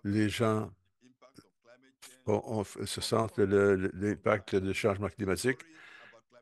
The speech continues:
et on entend des histoires et du, c'est la question du carbone dans l'atmosphère. Le carbone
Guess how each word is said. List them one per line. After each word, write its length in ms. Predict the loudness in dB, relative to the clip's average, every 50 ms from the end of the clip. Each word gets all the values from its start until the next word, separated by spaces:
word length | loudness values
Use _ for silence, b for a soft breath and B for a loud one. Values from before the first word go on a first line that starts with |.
| -20 -18 _
et 260 | -4 0 0 0 0 0
on 200 | -2 -2 -2 0
entend 320 | 0 0 2 0 0 0
des 340 | 2 0 0 0 0 -2 -4
histoires 560 | -6 -4 0 2 2 2 2 0 -4 -8 -10 -12 -16 _ _ _ _ _ _ _ _ _ _ _ _ _ _ _ _ _ _ _ -20 _ -20 -20 _ _ _ _ _ _ _ _ _ _ _ _ _ _ _ -10
et 180 | -6 -4 -4
du, 160 | -4 -6 -8 -8
c'est 200 | -8 -8 -8 -8 -8 -8 _
la 100 | -8 -6
question 340 | -4 -4 -2 -2 -2 -4 -4
du 120 | -4 -6
carbone 460 | -2 2 2 2 2 4 2 2 4
dans 120 | 4 2 0
l'atmosphère. 680 | 0 0 -2 -4 -6 -6 -2 2 2 4 4 2 -2 -8 -18 _ _ _ _ _ _ _ _ _ _ _ _ _ _ _ _ _ _ _ -6
Le 140 | -4 -2 -2
carbone 720 | 2 2 2 2 2 0 0 0 0 0 -4 -8 -14 -16